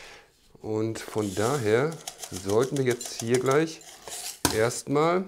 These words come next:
das Ganze durchspülen. Richtig? Ja, ne? Lass mal offen. Das machen wir jetzt auch. Damit wir hier schon mal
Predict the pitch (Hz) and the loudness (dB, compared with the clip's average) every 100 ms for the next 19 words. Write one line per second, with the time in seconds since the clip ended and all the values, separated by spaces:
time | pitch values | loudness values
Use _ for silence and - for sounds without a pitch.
0 | - 139 - 95 95 95 143 156 165 - | -4 -6 -2 -2 -2 -2 0 0 -2 -12
1 | 110 127 120 113 104 - - 107 101 95 | -2 4 6 4 2 -4 -10 -4 -2 0
2 | 90 85 80 _ _ _ - - - _ | -2 -6 -14 _ _ _ -20 -20 -20 _
3 | 135 143 269 320 - _ - 87 76 98 | 4 6 4 2 -6 _ -16 -12 -8 -8
4 | 135 - 107 117 87 82 - 127 135 92 | -8 -10 -10 -8 -8 -6 -6 -4 -6 -6
5 | 87 101 117 185 - _ _ _ _ _ | -10 -6 -4 -4 -10 _ _ _ _ _
6 | _ _ - 127 - - - - 98 110 | _ _ -20 -18 -18 -20 -18 -8 -4 -2
7 | 110 104 117 - 113 107 | -4 -2 -4 -2 0 0